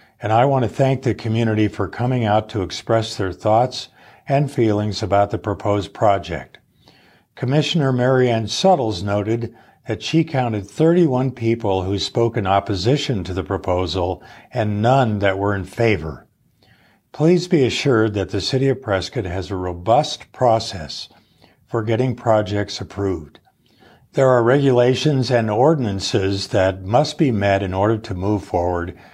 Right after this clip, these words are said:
and after looking at the agenda packet for this item, I noticed that our staff included this comment.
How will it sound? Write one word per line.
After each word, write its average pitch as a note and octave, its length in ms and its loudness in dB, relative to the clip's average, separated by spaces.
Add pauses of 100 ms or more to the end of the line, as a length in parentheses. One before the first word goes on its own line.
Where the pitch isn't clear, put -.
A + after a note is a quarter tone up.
(180)
and A2 100 -2
after G#2 340 0
looking C3 440 2
at G2+ 160 0
the G2 140 0
agenda G#2+ 440 0
packet G#2+ 480 0
for G2+ 140 -4
this F#2+ 240 -2
item, F#2 440 0 (300)
I G#2+ 140 0
noticed G#2+ 560 0
that F#2+ 140 2
our G2 120 2
staff A2 540 0
included G2 580 -2
this G#2+ 200 0
comment. F2 520 -4